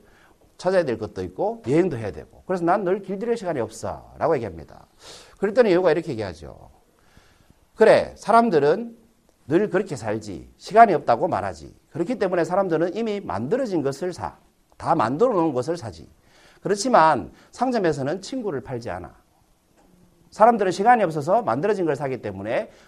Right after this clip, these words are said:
관계 맺을 시간이 없고 관계 맺을 시간이 없기 때문에 사람들은 친구가 없는 거야. 왜냐하면 상점에서는 친구는 팔지 않기 때문이야." 이렇게 얘기를 합니다.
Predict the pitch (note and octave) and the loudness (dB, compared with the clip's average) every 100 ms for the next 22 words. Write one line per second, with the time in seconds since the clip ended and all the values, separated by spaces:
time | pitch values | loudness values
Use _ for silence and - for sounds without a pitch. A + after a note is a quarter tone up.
0 | - F3+ B3 G#3 D#3+ C3 C3+ A#2+ G2 F2 | 0 2 2 0 0 -2 -2 -4 -6 -8
1 | G#2 C3+ A#3 - G3 A#3 G3+ G3 E3+ F3+ | -6 -4 -4 -2 0 2 2 0 -2 0
2 | G#3+ E3 D#3 D3+ B2 A2+ D#3 A3+ - E3+ | 0 0 -4 -6 -4 -4 -4 -6 -4 -4
3 | D#3+ B2 B2 A3+ - - E3+ A2 A2+ C3 | -2 -4 -4 -8 -14 -8 -6 -4 -2 -2
4 | G#2 A#2+ G2+ D2+ G1+ _ _ _ _ - | -4 -8 -8 -12 -16 _ _ _ _ -10
5 | C3 E3 C3 C3+ G#3 - G#3+ F#3 B2 A2 | 0 2 4 0 -4 -6 -6 -6 -6 -6
6 | B2 E4 - C4+ F#3+ E3+ A3 - F#3+ E3 | -8 -10 -10 -8 -6 -6 -8 -10 -8 -6
7 | E3+ - - F#2+ G2 D#2+ C2 _ _ _ | -6 -6 -10 -10 -10 -12 -16 _ _ _
8 | _ _ - B2 B2+ F#2 F2 D2+ C#2 A1 | _ _ -10 -8 -6 -6 -8 -12 -16 -20